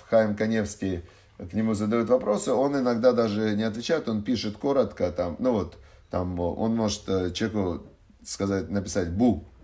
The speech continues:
Коротко. «Бу» — это браха ве ацлаха. Все, чтобы не, не тратить лишние слова, он человеку говорит «браха ве ацлаха», то есть коротко, он уже жизнь познал,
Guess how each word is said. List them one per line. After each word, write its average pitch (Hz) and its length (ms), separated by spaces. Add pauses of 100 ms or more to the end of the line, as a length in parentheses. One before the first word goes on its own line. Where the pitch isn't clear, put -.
(760)
Коротко. 110 420
«Бу» — 139 200
это 101 300
браха 110 300
ве 120 100
ацлаха. 85 440 (1200)
Все, 101 220
чтобы 92 320
не, 107 120
не 107 280
тратить 107 340
лишние 117 380
слова, 170 300
он 135 180
человеку 113 320
говорит 113 340
«браха 127 320
ве 151 60
ацлаха», - 280
то 127 100
есть 107 160
коротко, 139 520 (180)
он 143 160
уже 151 220
жизнь 147 240
познал, 151 600